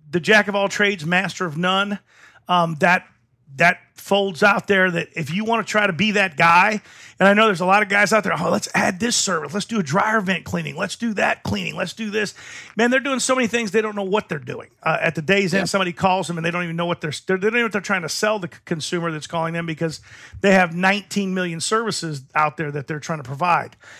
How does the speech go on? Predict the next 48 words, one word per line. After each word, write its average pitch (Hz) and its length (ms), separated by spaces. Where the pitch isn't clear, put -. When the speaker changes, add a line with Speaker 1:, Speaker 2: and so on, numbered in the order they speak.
Speaker 1:
Focus 269 920
Speaker 2:
Yeah. 196 140
Speaker 1:
in, 185 80
this 214 100
is - 60
the 170 40
biggest 226 180
piece 226 180
of - 40
advice, 156 260
focus 240 540
in 240 100
on 180 200
that 151 240
one 214 300
thing 160 420
and 151 220
do 202 220
it 196 160
and 147 120
do 180 140
it 165 100
well. 180 260
If - 120
you're 220 80
gonna 294 180
be 349 100
a - 40
house 233 300
washer, 294 360
be 294 120
the 359 60
best 277 260
damn 247 180
house 208 320
washer 202 340
you 165 180
can 165 180
be. 160 180
And 175 100
yeah, 240 140
there 240 140
are 240 100
other 247 100
things 220 300
you 202 80
can 180 120
do, 202 280